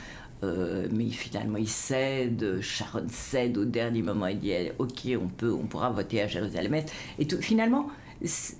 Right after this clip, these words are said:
c'est, a-, avec tout ça, même avec les Israéliens qui cèdent,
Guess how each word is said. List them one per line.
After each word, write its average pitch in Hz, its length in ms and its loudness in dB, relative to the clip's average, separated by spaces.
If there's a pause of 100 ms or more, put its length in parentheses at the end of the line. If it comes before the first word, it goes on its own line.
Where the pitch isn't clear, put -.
c'est, - 280 0 (680)
a-, 143 200 2 (100)
avec 175 280 2
tout 247 140 2
ça, 151 240 2
même 226 500 2
avec 131 220 -2 (580)
les 110 300 0
Israéliens 107 460 0
qui 143 140 -6
cèdent, 254 360 0